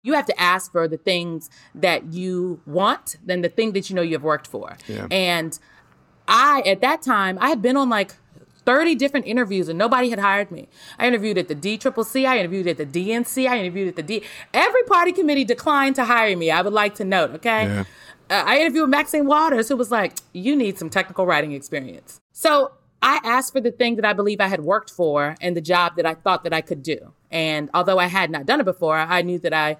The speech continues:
Speaker 1: you know, I had some skill set and whatever I didn't know, I could learn.
Speaker 2: Did, did I
Speaker 1: And
Speaker 2: hear,
Speaker 1: I'm glad that I did that.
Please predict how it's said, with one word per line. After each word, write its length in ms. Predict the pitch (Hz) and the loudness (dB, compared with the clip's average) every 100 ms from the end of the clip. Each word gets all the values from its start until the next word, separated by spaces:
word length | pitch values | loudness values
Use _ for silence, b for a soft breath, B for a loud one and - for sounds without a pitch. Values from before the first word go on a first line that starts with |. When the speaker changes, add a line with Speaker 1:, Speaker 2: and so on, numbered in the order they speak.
| b b b - | b b b -4
Speaker 1:
you 100 | 247 | -2
know, 240 | 202 233 | -2 -4
I 100 | 196 | -2
had 160 | 208 214 | 0 -2
some 120 | 208 | -4
skill 300 | 185 - 285 | -8 -2 -2
set 300 | 285 208 214 | 0 -2 -2
and 180 | 180 175 | -4 -2
whatever 240 | 180 226 | 0 2
I 100 | 254 | 0
didn't 180 | 220 180 | 0 -2
know, 80 | 175 | -2
I 100 | 175 | -2
could 140 | 185 | -2
learn. 300 | 196 247 - - _ - - | -4 -6 -10 -20 _ -20 -8
Speaker 2:
Did, 180 | 131 131 | -6 -2
did 100 | 139 | 2
I 60 | |
Speaker 1:
And 140 | 214 220 | 2 2
Speaker 2:
hear, 40 | |
Speaker 1:
I'm 60 | - | 0
glad 240 | 180 175 | 2 2
that 100 | 165 | 0
I 100 | 151 | -2
did 200 | 147 143 | -2 -8
that. 180 | 117 - | -10 -20